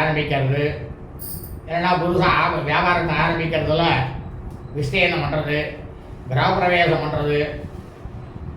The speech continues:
புதுசா வீடு கட்டுறதுக்கு வாசக்கால் வை-, வ-, அந்த கட்டின்னு இருக்கிற வீட்டுல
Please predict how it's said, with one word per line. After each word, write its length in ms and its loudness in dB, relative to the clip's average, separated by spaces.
புதுசா 320 4
வீடு 180 4
கட்டுறதுக்கு 460 2
வாசக்கால் 600 2
வை-, 200 2
வ-, 340 2
அந்த 120 2
கட்டின்னு 320 2
இருக்கிற 300 2
வீட்டுல 220 0